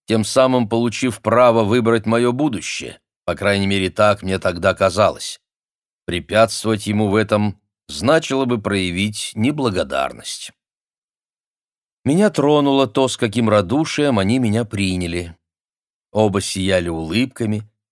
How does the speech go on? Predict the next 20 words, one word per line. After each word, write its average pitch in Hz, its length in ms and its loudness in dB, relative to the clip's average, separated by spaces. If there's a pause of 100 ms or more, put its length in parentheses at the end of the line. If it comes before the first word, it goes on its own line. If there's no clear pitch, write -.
и 98 120 -4
тётя 95 440 -2
Аша 104 440 2
говорила 95 460 0
со 98 200 -2
мной 98 440 0 (180)
точно 101 360 -2
с 87 60 -6
застенчивым 104 840 -2
младшим 98 520 0
братом, 104 480 2 (320)
которого 101 340 0
необходимо 95 680 -2
подбодрить. 90 840 -4 (720)
"Пожалуйста, 82 800 -6
будь 120 320 -4
как 92 320 -4
дома", — 92 500 -2 (220)
сказала 85 600 -2
она. 76 360 -6